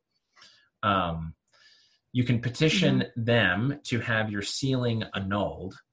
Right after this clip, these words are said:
Speaker 1: And if they do that, then it's, you know,
Speaker 2: Mm-hmm.
Speaker 1: blank slate. You can get remarried and resealed to a different person.
Speaker 2: Okay.
Speaker 1: Right. We also believe in an
Speaker 2: There's annulments
Speaker 1: afterlife.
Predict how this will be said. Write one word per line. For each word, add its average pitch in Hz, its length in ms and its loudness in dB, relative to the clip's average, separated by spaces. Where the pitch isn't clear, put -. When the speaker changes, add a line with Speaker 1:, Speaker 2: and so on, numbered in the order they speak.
Speaker 1:
And 104 120 0
if 95 160 -2
they 98 220 2
do 123 380 6
that, 87 420 -2
then 95 160 -2
it's, - 640 -6
you 110 100 -2
know, 87 320 0
Speaker 2:
Mm-hmm. 113 80 -10
Speaker 1:
blank 101 280 0
slate. 85 380 0
You 101 100 -6
can 92 180 -10
get 87 240 -4
remarried 95 720 0
and 92 200 -8
resealed 95 720 -4
to 87 440 -6
a 85 40 -8
different 98 280 -8
person. - 340 0
Speaker 2:
Okay. 269 160 2
Speaker 1:
Right. - 160 -8
We 135 100 4
also 180 240 8
believe 135 460 6
in 120 100 0
an 107 60 2
Speaker 2:
There's 147 240 6
annulments - 80 4
Speaker 1:
afterlife. 180 380 8